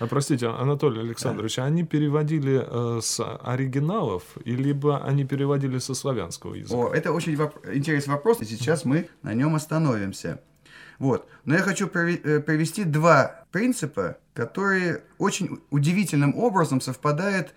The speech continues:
Speaker 2: с современными принципами, э, перевода Священного Писания на русский язык, в частности, с теми, которые мы приняты сейчас, э, в Российском библейском обществе. Так вот, величие Священного Писания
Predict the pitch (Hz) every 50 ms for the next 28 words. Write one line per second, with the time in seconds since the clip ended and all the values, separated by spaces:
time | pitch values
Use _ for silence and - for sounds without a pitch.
0 | - - - - - - 160 180 190 214 233 240 208 170 139 127 123 120 - 139
1 | 135 120 117 - - - - 104 107 107 107 98 82 104 113 113 - 143 135 139
2 | 147 151 135 127 - - 131 - - 135 120 117 117 113 127 131 - 185 196 165
3 | 143 135 143 151 143 - 156 156 139 131 117 - - - - 175 180 175 175 160
4 | 151 - - 165 160 151 147 - - - - - - - - - - - 226 247
5 | 233 208 156 143 - 170 - 185 190 196 185 170 160 160 175 196 190 190 175 -
6 | - - - - - - - 165 185 214 214 196 - 151 139 - 143 135 - -
7 | 180 185 185 185 - - - - - - 120 123 123 120 120 113 - - - -
8 | - 135 147 143 - 185 147 - 143 131 131 131 131 139 135 135 - 135 131 113
9 | - - - 76 - - - - - _ _ - - 143 - 175 170 135 98 -
10 | - - _ - - 117 131 160 170 220 262 240 - - 165 139 131 - 151 135
11 | - - - 175 147 135 123 127 127 - 165 - - 160 135 113 107 104 92 82
12 | 78 - -